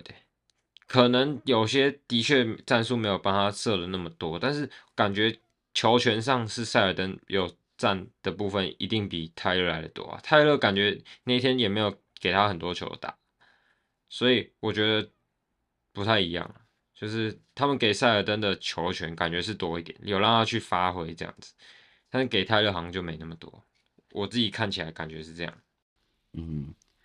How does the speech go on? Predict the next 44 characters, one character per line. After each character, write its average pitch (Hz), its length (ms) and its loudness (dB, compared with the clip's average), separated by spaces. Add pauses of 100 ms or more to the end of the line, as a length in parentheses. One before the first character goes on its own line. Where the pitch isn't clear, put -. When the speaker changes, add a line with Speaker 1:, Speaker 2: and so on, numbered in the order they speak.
(260)
Speaker 2:
不 127 100 0
知 123 80 6
道 127 120 12
明 117 140 10
天 113 100 12
的 110 80 10
比 92 140 4
赛 95 240 4
会 104 80 4
不 95 80 4
会 101 60 8
有 92 100 6
机 85 180 2
会 87 80 4
看 90 140 -2
到 85 140 2
泰 78 240 -2
勒？ 76 240 -6 (920)
Speaker 1:
欸， 143 300 -6 (220)
好 92 160 -6
问 117 240 -4
题 - 280 -10
欸， - 100 -16
明 107 160 -6
天 160 160 0
如 147 120 -2
果 113 140 0
工 127 200 0
程 107 100 0
师 113 140 -4
有 101 80 2
艾 104 200 4
福 92 160 -12
伯 85 260 -10
的 78 60 -10
话， 85 240 -10
那 117 100 -6
是 110 120 -12
不 110 60 -6
是 104 40 -6
有 87 120 -4
机 82 260 -16
会 90 100 -14
啊？ 98 100 -16